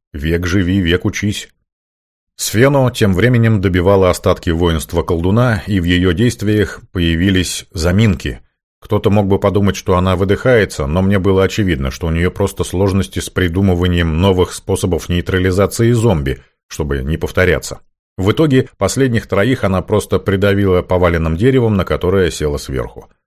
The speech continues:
Убедившись, что способных продолжать бой противников больше не осталось, я допил чай и потянулся за громкоговорителем,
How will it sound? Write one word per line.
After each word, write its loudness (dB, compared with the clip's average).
Убедившись, 2
что -4
способных 0
продолжать 0
бой 2
противников -2
больше -2
не 0
осталось, 0
я 0
допил 0
чай 2
и 0
потянулся 0
за 0
громкоговорителем, -2